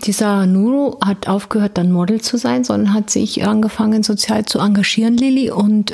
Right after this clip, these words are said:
ähm, und, äh, hat eine Firma gegründet, die fair, fairen Kaffee hier ver-, vertreibt. Aber die stammt aus Äthiopien. Die hast du schon gesehen. Lilly, die kennst du vom Sehen.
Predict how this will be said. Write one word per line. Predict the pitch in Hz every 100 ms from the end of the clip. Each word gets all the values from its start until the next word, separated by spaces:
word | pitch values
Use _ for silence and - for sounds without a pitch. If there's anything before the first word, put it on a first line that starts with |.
| -
ähm, | 208 202 196 - -
und, | 208 196 -
äh, | - - -
hat | 202 185 202 202
eine | 196
Firma | - 247 262
gegründet, | 233 226 226 226 220 -
die | 214 208 - -
fair, | - - 226 226 226 - - -
fairen | - 226 220 220
Kaffee | - 233 - 202
hier | 185 185
ver-, | - 180 208
vertreibt. | - 196 - - 180 - - - - _
Aber | 190 196
die | 202
stammt | - 214 214
aus | 208 208
Äthiopien. | 202 - 214 - 190 175 - - -
Die | -
hast | 175 - 220
du |
schon | - 190 180
gesehen. | 170 180 196 180 - _ _ _ -
Lilly, | 175
die | 180
kennst | - 190 190 - -
du | 208
vom | 208 185
Sehen. | 185 196 190